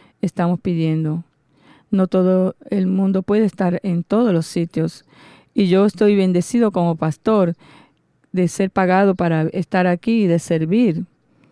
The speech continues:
Pero nosotros tenemos que hacer esto mejor.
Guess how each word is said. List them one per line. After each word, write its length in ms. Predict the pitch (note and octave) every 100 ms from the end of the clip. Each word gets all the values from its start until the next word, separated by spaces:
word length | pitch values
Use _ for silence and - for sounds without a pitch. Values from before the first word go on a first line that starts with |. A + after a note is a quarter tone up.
| _ _ _ _ _ _ _
Pero 220 | - F#3
nosotros 360 | F#3 - A#3 B3 -
tenemos 320 | - G3 A3+ A#3+
que 100 | A3+
hacer 220 | G3+ G#3+
esto 260 | G#3+ F#3+
mejor. 600 | F3 D#3+ D3+ F#3 D#3 C#3+